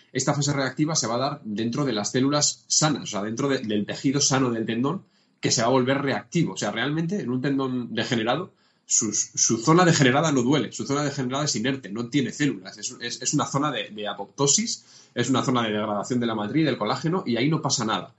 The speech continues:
En esa zona ni se consigue detectar carga, ni se consigue dar respuesta, ni pasa absolutamente nada. Sin embargo, en el tejido sano del tendón, que se ha visto que sigue habiendo bastante tejido sano, se puede volver reactivo cuando volvemos a exponerle a una carga,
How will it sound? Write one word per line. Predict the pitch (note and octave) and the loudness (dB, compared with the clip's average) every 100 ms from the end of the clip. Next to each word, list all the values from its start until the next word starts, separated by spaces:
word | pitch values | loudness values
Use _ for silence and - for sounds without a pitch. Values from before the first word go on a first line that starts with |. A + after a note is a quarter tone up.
| _ | _
En | A2 A#2+ | -2 2
esa | C3+ | 2
zona | C3+ C3 | 2 2
ni | A#2 | 2
se | G#2+ A2 | 0 -2
consigue | G2+ G#2 G2+ C#3+ C#3 | -2 -2 -2 -2 0
detectar | C3 A2+ G2 - - | 0 -2 -2 -4 0
carga, | B2 D3+ | -2 0
ni | E3+ A#2 | -2 -4
se | - | -4
consigue | G2 - B2+ | -4 -4 -2
dar | C3+ A#2 | -2 -2
respuesta, | G#2 - C3 - C3+ - _ | -4 -2 -2 -2 -8 -12 _
ni | - A2 | -2 0
pasa | C3+ C3+ E3 E3 - | 2 2 2 -2 -8
absolutamente | G#2+ G2+ A#2+ C3 C#3 D3+ G#2+ | -4 0 0 2 2 2 0
nada. | A2 F#2 - _ _ | 0 -2 -8 _ _
Sin | - G2 | -8 -4
embargo, | G2+ C3+ | -2 2
en | C3 | 2
el | G#2 F#2+ | 2 -2
tejido | E2+ A#2+ A#2 | -2 -2 2
sano | A#2 C#3+ F#3 | 4 4 2
del | C3 | -2
tendón, | G#2 F#2+ A2+ G#3 - _ _ | -6 -6 -6 -6 -10 _ _
que | - | -10
se | - G2+ | -6 -2
ha | |
visto | A2 A2 | -2 -2
que | G2 | -2
sigue | - F#2+ | 0 0
habiendo | G#2 G#2 | 0 0
bastante | G2+ A2+ | 0 -2
tejido | G#2+ A2 C3 | -2 0 0
sano, | C3 C3+ E3 - - - _ _ _ | 0 -2 -6 -10 -20 -20 _ _ _
se | - G2+ | 2 4
puede | A#2 | 6
volver | A#2 A2+ A#2+ | 6 6 2
reactivo | B2+ A2+ - A#2 C#3+ | 2 0 0 -2 -2
cuando | A2 | -4
volvemos | F#2+ G2 A2 | -4 -6 -6
a | |
exponerle | A2+ G2+ G2 A#2+ | -8 -6 -4 -4
a | A2+ | -4
una | G#2+ | -4
carga, | G2+ G2+ - | -2 -4 -6